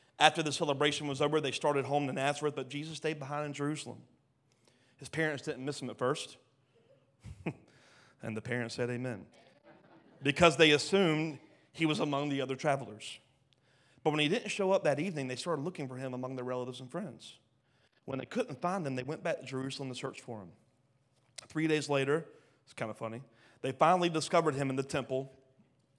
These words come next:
sitting among the religious teachers, listening to them and asking questions. All who heard him were amazed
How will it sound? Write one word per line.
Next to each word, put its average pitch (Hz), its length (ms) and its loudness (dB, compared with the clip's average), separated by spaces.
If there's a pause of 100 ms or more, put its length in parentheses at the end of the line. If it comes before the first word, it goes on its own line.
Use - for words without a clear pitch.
(440)
sitting 185 320 0
among 127 400 -2 (320)
the 135 80 -4
religious 139 380 -2
teachers, 131 520 -6
listening 143 340 -2
to 135 100 -8
them 120 320 -8 (420)
and 113 80 -8
asking 117 280 -8
questions. - 580 -12 (1040)
All 151 200 2
who 143 60 -2
heard 147 240 0
him 139 160 -4
were 123 140 -2
amazed 131 560 -8